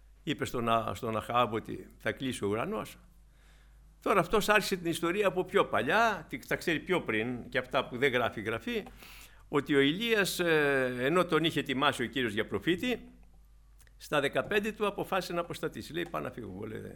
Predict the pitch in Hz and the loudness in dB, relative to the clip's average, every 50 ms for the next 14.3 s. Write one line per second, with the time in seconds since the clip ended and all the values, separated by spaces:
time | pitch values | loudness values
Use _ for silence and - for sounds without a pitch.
0 | - - - - - - - - - - - - - 226 165 127 127 151 202 190 | -14 -16 -18 -20 -20 -20 -20 -20 -18 -18 -14 -4 2 4 6 6 6 4 4 2
1 | 170 - - 165 143 135 139 139 127 110 123 117 - 110 101 107 98 90 92 98 | 2 2 0 0 4 4 4 4 4 2 -2 -2 -4 -4 0 0 0 2 2 0
2 | 110 113 - 135 110 104 95 87 78 69 - - - - - - - - - - | 0 0 0 0 0 0 -2 -2 -4 -10 -12 -16 -20 -20 -20 -20 -20 -20 -20 -20
3 | - - - 123 104 123 110 107 101 - 104 95 95 120 139 135 123 - 113 98 | -12 -4 -4 0 2 4 4 4 2 0 -2 0 0 0 0 -2 -2 -4 -4 -4
4 | 92 87 - - 226 226 - - - - - - - - - - - - - - | -4 -6 -4 -6 -6 -6 -8 -12 -18 -20 -20 -20 -20 -20 -20 -20 -12 -6 -6 -6
5 | - - 165 160 208 175 143 - 170 151 135 127 123 127 185 226 254 269 269 277 | -6 -2 4 4 4 4 4 2 0 2 2 2 2 2 -2 -2 0 2 0 0
6 | - - 208 196 214 208 185 180 185 175 - 170 165 - 139 104 - - - - | 2 0 0 2 2 2 2 2 0 2 0 -2 -2 -2 -4 -4 -4 -6 -12 -16
7 | - - - - 160 143 135 - 165 139 - - 175 170 - 170 - 170 165 165 | -20 -18 -8 -4 -2 -2 -2 -2 -4 -4 -2 0 0 0 0 0 0 2 2 2
8 | 165 185 196 160 120 120 143 156 160 160 160 - 190 208 220 156 127 185 302 269 | 4 6 6 6 6 6 4 2 2 -2 0 2 0 2 2 2 0 0 0 -2
9 | 131 107 - 123 120 120 123 - - 220 196 - 185 170 170 175 175 160 - 170 | -2 -2 -2 -2 0 0 0 0 0 0 0 0 -2 -4 -2 -2 -2 -2 -2 -4
10 | 165 160 156 151 135 - 143 135 135 - - - - - 143 139 131 123 110 - | -4 -4 -6 -6 -6 -4 -4 -6 -6 -6 -10 -12 -10 -6 -4 -4 -4 -4 -6 -6
11 | - - - - - - - - - - - - - - - - - - - - | -8 -10 -14 -20 -20 -20 -20 -20 -20 -20 -20 -20 -20 -20 -20 -20 -20 -20 -20 -8
12 | - - 185 - - - - 240 240 240 - - 214 196 160 139 127 - 117 101 | 0 0 0 0 2 4 4 4 4 4 2 4 6 6 8 6 6 6 4 4
13 | 98 90 85 80 76 65 - - - - - - - - - - - - - - | 4 4 2 -2 -4 -8 -10 -14 -18 -20 -20 -20 -20 -20 -20 -20 -20 -20 -20 -20
14 | - - - - - 254 | -14 -12 -10 -4 2 4